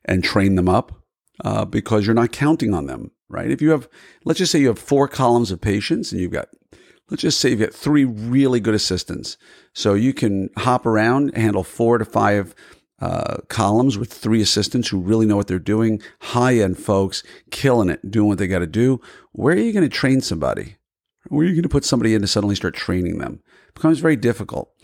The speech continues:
But if you got four columns and you have six assistants, right? And you wanna bring somebody in,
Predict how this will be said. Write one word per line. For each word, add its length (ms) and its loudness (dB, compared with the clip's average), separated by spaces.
But 120 -4
if 20 -4
you 80 -4
got 400 0
four 240 0
columns 480 2
and 80 -4
you 80 0
have 80 -4
six 300 -2
assistants, 680 -4
right? 320 -2
And 120 -2
you 80 0
wanna 120 0
bring 200 -2
somebody 400 2
in, 240 0